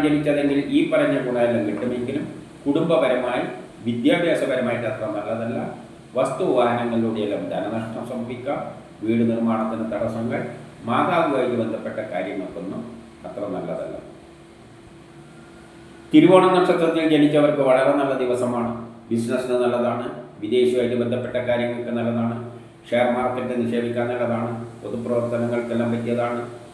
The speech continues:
സമൂഹത്തിൽ ഒരു അംഗീകാരമെല്ലാം കിട്ടും. കിട്ടേണ്ട പണം എളുപ്പത്തിൽ കിട്ടും. സഹോദരാദികൾക്ക് നല്ലതാണ്. പുതിയ കർമ്മങ്ങളെല്ലാം തുടങ്ങാൻ പറ്റിയ നല്ലൊരു ദിവസമാണ്.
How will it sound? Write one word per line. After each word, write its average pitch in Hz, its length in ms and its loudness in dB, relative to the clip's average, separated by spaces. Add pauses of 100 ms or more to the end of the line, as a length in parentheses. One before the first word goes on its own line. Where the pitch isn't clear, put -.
(140)
സമൂഹത്തിൽ 120 520 0 (340)
ഒരു 117 180 0
അംഗീകാരമെല്ലാം 117 960 2
കിട്ടും. 117 260 -6 (380)
കിട്ടേണ്ട 117 320 2 (100)
പണം 117 300 0
എളുപ്പത്തിൽ 117 480 -4
കിട്ടും. 117 240 -8 (420)
സഹോദരാദികൾക്ക് 117 920 2
നല്ലതാണ്. 117 420 -2 (400)
പുതിയ 117 180 0 (100)
കർമ്മങ്ങളെല്ലാം 113 680 0
തുടങ്ങാൻ 107 340 -4
പറ്റിയ 104 300 -8
നല്ലൊരു 98 340 -8
ദിവസമാണ്. 95 480 -10